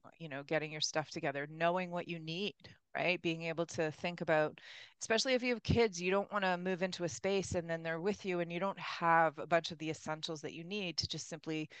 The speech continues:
get them to school every day. So you know, it already starts with planning ahead for the move itself, right? What do you need to do in order to make the move happen?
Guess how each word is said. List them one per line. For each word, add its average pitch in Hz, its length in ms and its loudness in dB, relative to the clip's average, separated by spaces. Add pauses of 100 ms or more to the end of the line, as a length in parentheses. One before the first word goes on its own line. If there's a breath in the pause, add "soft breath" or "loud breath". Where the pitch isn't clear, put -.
(300 soft breath)
get - 140 -4
them 156 120 -12
to 160 100 -6
school 160 320 -4
every 160 240 -6
day. 139 340 -8
So 160 420 0 (720 soft breath)
you 185 100 -2
know, 180 140 -2
it 180 100 4
already 208 320 8
starts 170 560 2
with 160 380 -4 (100)
planning 160 460 -4
ahead 180 800 2
for 165 280 -4
the 160 100 -8
move 156 300 -4
itself, - 680 -4
right? 160 320 2
What 170 140 2
do 175 60 -4
you 180 120 -2
need 170 200 -6
to - 120 -6
do 147 220 -4
in 160 100 -8
order 151 240 -6
to 151 80 -10
make 156 200 -6
the 156 80 -12
move 143 180 -10
happen? 180 560 0